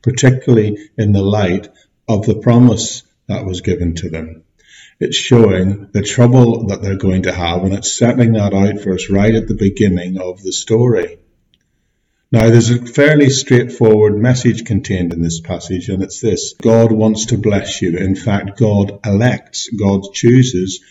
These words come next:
to bless anyone who will turn to him, follow his will, and for us that means turning to him in repentance and faith.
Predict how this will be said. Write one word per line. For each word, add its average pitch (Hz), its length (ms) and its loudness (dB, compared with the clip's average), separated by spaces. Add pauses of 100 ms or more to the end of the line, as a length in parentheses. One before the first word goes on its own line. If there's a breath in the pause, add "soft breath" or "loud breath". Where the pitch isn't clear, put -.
(160 soft breath)
to 113 100 -6
bless 98 400 -2
anyone 98 720 0 (120)
who 101 160 0
will 90 200 -4
turn 95 300 -4
to 92 100 -6
him, 87 480 -8 (160)
follow 113 400 0
his 98 240 -6
will, 82 460 -4 (340 soft breath)
and 82 160 -6
for 90 160 -4
us - 180 -6
that 87 160 -6
means 85 300 -6
turning 87 540 -4
to 85 120 -10
him 85 220 -4
in 85 100 -2
repentance 82 720 -8
and 85 180 -10
faith. - 600 -2